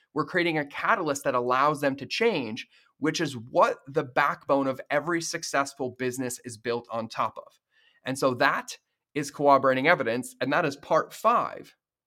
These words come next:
of the customer journey series on The Catalyst. And so I would highly, highly recommend that if you haven't read the book in its entirety, you read the book.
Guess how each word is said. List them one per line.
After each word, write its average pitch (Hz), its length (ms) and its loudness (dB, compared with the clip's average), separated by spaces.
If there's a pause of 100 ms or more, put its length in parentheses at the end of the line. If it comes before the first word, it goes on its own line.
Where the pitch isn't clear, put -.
(540)
of 135 80 0
the 139 80 -2
customer 139 340 0
journey 127 240 0
series 120 480 -4
on 110 140 -2
The 117 80 -8
Catalyst. - 640 -8 (360)
And 139 160 2
so 143 200 0
I 147 180 6
would 160 160 0
highly, 240 640 2
highly 165 500 2
recommend 139 800 -2 (640)
that 139 80 2
if - 120 -4
you 147 100 0
haven't 170 360 4
read 156 220 2
the 147 40 0
book 139 280 0
in 135 40 0
its 120 320 -4
entirety, 151 640 2
you 123 160 -4
read 139 200 0
the 120 80 -4
book. - 340 -4